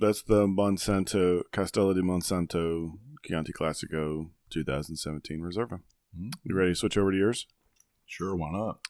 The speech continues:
Speaker 1: Okay, so remind us what, um, what the wine is, and the s-, food's all the same.
Speaker 2: So it's, uh, Lormano, L O R M A N O, and it's a twenty seventeen Chianti Classico.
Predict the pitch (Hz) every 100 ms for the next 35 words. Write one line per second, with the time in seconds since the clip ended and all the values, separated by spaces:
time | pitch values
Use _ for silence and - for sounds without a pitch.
0 | - 95 117 87 - 98 85 85 98 92
1 | 98 98 98 - - 87 90 95 - -
2 | - - _ 80 80 76 69 71 _ -
3 | 101 101 95 85 85 85 82 92 95 76
4 | 76 - - - 87 90 90 92 101 117
5 | 101 - - - 120 120 113 131 135 135
6 | - 110 92 82 _ _ _ - 98 95
7 | 101 123 101 78 73 80 87 _ _ _
8 | - 90 85 80 85 85 82 - 101 101
9 | 104 - 82 78 78 69 80 76 73 82
10 | 123 _ _ _ _ _ _ 90 85 82
11 | 87 - 113 110 - 110 98 95 87 117
12 | 104 78 76 98 - _ _ _ _ _
13 | _ - 98 90 85 85 - 82 71 73
14 | 76 64 62